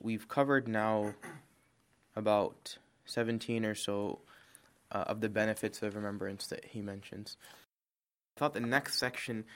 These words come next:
sort of tied into this as well. And that is this section of the text, which is called, which, uh, you could say that the, the overview, or the, the, yeah, the overview is that the remembrance of Allah Ta'ala w-,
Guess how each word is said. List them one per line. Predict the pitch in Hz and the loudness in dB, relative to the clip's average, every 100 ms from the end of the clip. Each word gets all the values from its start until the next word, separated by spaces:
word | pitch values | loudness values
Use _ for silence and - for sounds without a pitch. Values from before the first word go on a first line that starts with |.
| - - - - | -20 -20 -18 -6
sort | - 143 | 2 6
of | 143 | 4
tied | 139 123 120 | 4 4 6
into | 113 110 104 | 4 0 -2
this | 98 - | -4 -4
as | 95 | -6
well. | 98 98 - - - - - - | -6 -6 -8 -18 -18 -18 -16 -4
And | 123 | 2
that | 127 147 - | 6 6 4
is | 123 120 143 147 - | 2 2 0 -6 -4
this | 113 123 - - - - | -2 0 -2 -12 -16 -14
section | - 139 135 135 | -4 -2 -2 -2
of | 110 | -2
the | |
text, | 110 127 123 - | -2 -2 -2 -6
which | 113 | -6
is | 117 - | -6 -6
called, | - 131 127 - - _ _ - | -4 0 0 -2 -20 _ _ -10
which, | - 92 117 127 131 - _ _ - | -4 -2 -2 -2 -4 -8 _ _ 0
uh, | 113 107 - | 2 2 0
you | 120 | -4
could | 117 | -2
say | - | -2
that | 104 - | -2 -2
the, | 120 110 | -2 -2
the | 104 117 | -2 0
overview, | 135 147 143 131 117 117 107 135 - - | 4 4 4 2 0 0 0 -4 -12 -10
or | 117 | -4
the, | 117 117 - | 0 0 -2
the, | 110 120 113 107 - - - - - - - | -4 0 2 0 -4 -14 -20 -20 -20 -16 -6
yeah, | 113 | 0
the | 123 | 2
overview | 139 135 120 120 | 4 2 2 0
is | 123 | 2
that | 117 110 - - - - - | 4 2 -2 -20 -20 -14 -2
the | |
remembrance | 127 123 131 160 160 160 | 2 4 4 4 2 0
of | 120 | 2
Allah | 120 120 131 | 4 4 4
Ta'ala | - 117 120 117 127 - - - - - _ _ - | 2 4 6 6 2 -2 -16 -20 -20 -20 _ _ -12
w-, | 117 113 | -6 -4